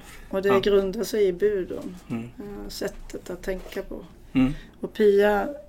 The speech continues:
Speaker 1: har ju sedan många, många år tillbaka, hon talar flytande japanska och har varit väldigt mycket i Japan. Så hon har ju en nära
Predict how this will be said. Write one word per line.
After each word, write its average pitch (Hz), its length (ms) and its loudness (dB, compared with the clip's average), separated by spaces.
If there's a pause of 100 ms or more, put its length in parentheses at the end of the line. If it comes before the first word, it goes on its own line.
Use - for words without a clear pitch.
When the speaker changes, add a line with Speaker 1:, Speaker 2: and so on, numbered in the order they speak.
(100)
Speaker 1:
har 185 240 -2
ju 180 300 0 (540)
sedan 180 160 -8
många, 185 140 -2
många 180 220 -4
år 175 60 -6
tillbaka, 185 480 -8
hon 190 360 -10 (600)
talar 185 200 -2
flytande 180 400 -8
japanska 180 440 -10
och 180 60 -6
har 180 120 -4
varit 175 180 -10
väldigt 180 200 -10
mycket - 240 -12
i 180 100 -8
Japan. 185 380 -12
Så 185 180 -12 (360)
hon 180 120 -6
har 190 120 -4
ju 185 80 -4
en 180 120 -4
nära 185 380 -6